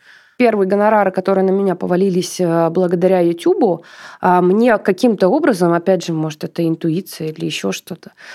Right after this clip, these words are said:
хватило ума начать вкладывать в дело.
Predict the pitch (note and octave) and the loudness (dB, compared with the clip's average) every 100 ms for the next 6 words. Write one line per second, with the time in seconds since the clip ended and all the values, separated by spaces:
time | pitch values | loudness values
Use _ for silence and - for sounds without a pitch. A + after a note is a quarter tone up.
0 | - - F#3+ F#3 B3+ G#3 F#3 F3 F3 C#4+ | -8 0 0 2 0 2 2 2 2 2
1 | A#3+ - G3+ - G3 F#3+ F#3+ F#3 F#3 G3 | 0 -4 -6 -2 -2 0 -4 -8 -4 -2
2 | D#3+ D#3+ | -2 -6